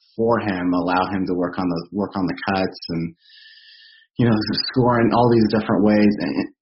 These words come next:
and so there's just not really, there's so much we want out of Fox. We want him to create. We want him to score. We want him to be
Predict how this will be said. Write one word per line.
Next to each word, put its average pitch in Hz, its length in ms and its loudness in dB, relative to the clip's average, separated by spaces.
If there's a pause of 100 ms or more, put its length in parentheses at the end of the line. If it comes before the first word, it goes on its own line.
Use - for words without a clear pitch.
and 117 160 2
so 110 120 0 (100)
there's 120 180 4
just 110 220 0
not 117 180 2
really, 107 720 2 (880)
there's 127 180 2
so 156 160 2
much 135 240 4
we 117 80 6
want 107 240 4
out 92 140 0
of 87 100 -6
Fox. 80 260 -2 (140)
We 101 80 -2
want 104 160 0
him 101 80 -2
to 92 80 -6
create. 98 320 -2
We 95 240 -2
want 98 160 -2
him 104 80 -4
to 95 220 -4
score. 92 320 0
We 95 100 -2
want 98 160 -2
him 107 80 0
to 92 160 -2
be 92 80 -2